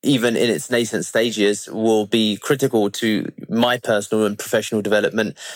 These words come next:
And I would always encourage, you know, any individual influencer to work with S E M Rush. They, they do expect a lot, but then equally, of course, they've got a platform to be able to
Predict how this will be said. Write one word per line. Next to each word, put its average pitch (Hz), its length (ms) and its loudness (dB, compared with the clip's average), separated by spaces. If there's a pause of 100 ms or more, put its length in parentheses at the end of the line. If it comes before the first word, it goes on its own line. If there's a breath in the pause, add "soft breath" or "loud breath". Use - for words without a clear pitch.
(140 loud breath)
And 110 420 0 (240)
I 113 120 2
would 117 140 2
always 120 300 2
encourage, 101 580 -2
you 117 140 0
know, 98 200 2
any 110 440 0 (160)
individual 113 560 2
influencer 107 580 -2
to - 80 -8
work 117 380 2
with 139 240 2 (240 loud breath)
S - 240 -2
E 110 60 2
M 107 120 -2
Rush. 104 300 -2
They, 117 160 2
they 123 180 0
do 127 160 2
expect - 460 -2
a 139 60 4
lot, 170 260 0
but - 160 0
then 120 120 2
equally, 120 360 2
of 101 120 0
course, 113 320 0 (300 loud breath)
they've 117 160 4
got 123 160 2
a - 60 -2
platform 110 640 0
to 90 340 2
be - 180 2
able 107 380 2
to 107 400 -2